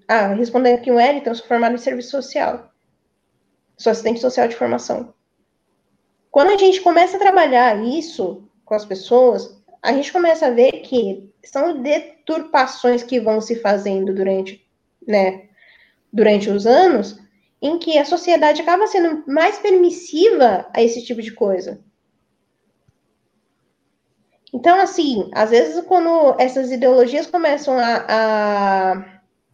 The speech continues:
a se infiltrar, vamos dizer assim, na, nas mais diversas áreas da sociedade, a primeira coisa que elas vão fazer é destruir a imagem da mulher.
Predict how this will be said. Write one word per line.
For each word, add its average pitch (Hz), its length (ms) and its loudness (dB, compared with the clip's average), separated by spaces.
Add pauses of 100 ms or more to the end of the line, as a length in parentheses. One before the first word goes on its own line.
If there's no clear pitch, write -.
(460)
a 214 160 -6
se 254 180 -8
infiltrar, 277 840 0
vamos 220 260 -2
dizer 208 140 -2
assim, 208 520 -4 (720)
na, 196 720 0
nas 214 240 2
mais 277 200 2
diversas 269 420 0
áreas 208 240 0
da 196 80 -2
sociedade, 214 840 -2 (840)
a - 80 -4
primeira 392 280 0
coisa 403 180 0
que 392 60 0
elas 359 180 4
vão 339 160 -4
fazer 330 540 0
é 254 240 2
destruir 277 720 -4
a 269 80 -2
imagem 240 480 -2
da 247 60 -6
mulher. 349 440 0